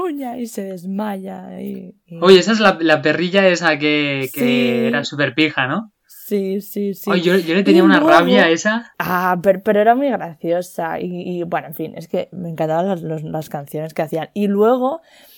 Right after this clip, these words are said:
Speaker 1: tenía una fijación bastante rara y absurda, ah, visto ahora, eh, con la comida que le echaban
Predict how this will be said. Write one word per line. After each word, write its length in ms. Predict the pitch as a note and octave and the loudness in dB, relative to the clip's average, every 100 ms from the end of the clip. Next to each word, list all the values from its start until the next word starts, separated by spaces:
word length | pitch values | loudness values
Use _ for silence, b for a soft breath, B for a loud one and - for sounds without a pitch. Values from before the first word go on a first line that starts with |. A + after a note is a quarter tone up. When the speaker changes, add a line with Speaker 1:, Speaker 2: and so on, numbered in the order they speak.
| b _ _ | b _ _
Speaker 1:
tenía 280 | G3+ F3+ G3+ | -2 2 0
una 180 | C4+ C#4+ | 0 -4
fijación 720 | D4 C4+ B3+ C#4 C#4+ A#3+ - | -6 -6 -6 -4 -2 -4 -8
bastante 680 | - - D#3 F3+ F#3+ G#3+ B3+ - | -12 -8 -6 -2 -2 -2 -6 -6
rara 400 | F3+ F#3+ A#3+ A3 | -6 -2 0 0
y 60 | F#3 | -2
absurda, 680 | D#3 F3+ - A#3+ A#3+ A#3 - | -4 -8 -8 -6 -6 -10 -10
ah, 280 | D#3 D3+ - | -16 -16 -16
visto 400 | E3 F3+ - G#3+ | -10 -10 -6 -4
ahora, 320 | G3+ A3+ G3+ - | -2 -2 -4 -2
eh, 400 | F#3 F3 E3+ D#3+ | 0 0 -2 -2
con 240 | F#3+ F3+ | -2 -2
la 140 | F3 F3 | -4 -4
comida 480 | E3+ E3 G#3 D#4 | -6 -4 -2 -2
que 160 | D#4+ B3+ | -2 -2
le 120 | F3 | -2
echaban 540 | D#3+ - A3+ B3 D4 | -6 -6 -2 -2 -2